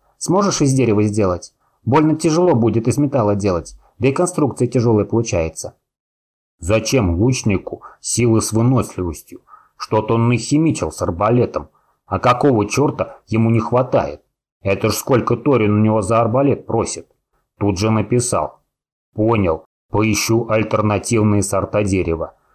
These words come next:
Сколько Торин просит за сборку арбалета? Сто сорок тысяч.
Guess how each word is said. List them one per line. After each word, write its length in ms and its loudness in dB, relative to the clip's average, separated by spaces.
Сколько 500 0
Торин 400 2
просит 340 0
за 160 0
сборку 380 -2
арбалета? 680 -2
Сто 240 -4
сорок 320 -2
тысяч. 440 -4